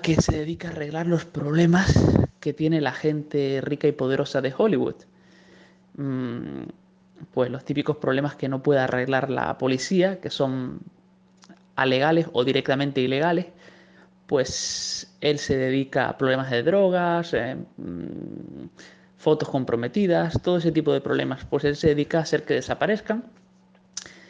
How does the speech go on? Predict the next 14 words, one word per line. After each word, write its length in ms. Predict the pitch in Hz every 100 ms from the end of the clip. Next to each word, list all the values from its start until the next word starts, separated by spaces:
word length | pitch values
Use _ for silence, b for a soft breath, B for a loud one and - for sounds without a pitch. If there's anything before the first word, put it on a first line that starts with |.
| B B B _ _ _ _ -
pero 120 | 165
al 40 |
mismo 200 | 180 185
tiempo 280 | 180 180 180
tiene 600 | 156 151 147 139 135 165 - -
una 220 | - 143 151
familia, 600 | 156 185 214 202 220 214 _ _
mm, 1700 | 135 120 80 50 50 50 50 50 - - _ _ _ _ - - -
con 180 | 139
la 140 | 120 123
que 80 | 120
tiene 320 | 131 139 131
que 240 | 135 127
lidiar, 540 | 131 135 185 185 180